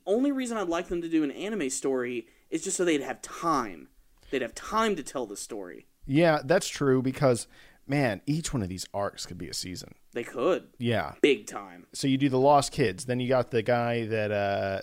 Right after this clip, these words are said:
Speaker 2: the big feathered guy, and then
Speaker 1: Mm-hmm.
Speaker 2: you got Griffith coming back,
Speaker 1: Yeah.
Speaker 2: and then it kind of really picks up.
Speaker 1: Yeah.
Speaker 2: And then it almost, then it hits its stride.
Speaker 1: Yeah. Then you got Berserker armor.
Speaker 2: Yeah.
Speaker 1: Then you got the, uh, the, the, the big, uh, the king, who's a part of that one,
Speaker 2: When do they
Speaker 1: uh,
Speaker 2: go to that
Speaker 1: kingdom.
Speaker 2: place with the trolls?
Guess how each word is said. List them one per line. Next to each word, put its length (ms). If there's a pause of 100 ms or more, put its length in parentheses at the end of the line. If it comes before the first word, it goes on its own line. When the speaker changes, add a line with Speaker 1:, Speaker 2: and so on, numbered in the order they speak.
Speaker 2:
the 80
big 200
feathered 340
guy, 300
and 100
then 100
Speaker 1:
Mm-hmm. 140
Speaker 2:
you 60
got 180
Griffith 380
coming 220
back, 300
Speaker 1:
Yeah. 80 (220)
Speaker 2:
and 220
then 180
it 80
kind 220
of 100
really 220
picks 260
up. 180 (200)
Speaker 1:
Yeah. 320
Speaker 2:
And 140
then 100
it 120
almost, 480
then 140
it 80
hits 140
its 120
stride. 380
Speaker 1:
Yeah. 100
Then 120
you 80
got 160
Berserker 560
armor. 640
Speaker 2:
Yeah. 260
Speaker 1:
Then 240
you 100
got 460 (160)
the, 260
uh, 40 (440)
the, 320
the, 100 (160)
the 80
big, 300
uh, 220
the 100
king, 640
who's 180
a 60
part 280
of 160
that 180
one, 300
Speaker 2:
When 140
do 60
they 80
Speaker 1:
uh, 20
Speaker 2:
go 120
to 60
that 80
Speaker 1:
kingdom. 100
Speaker 2:
place 220
with 100
the 60
trolls? 500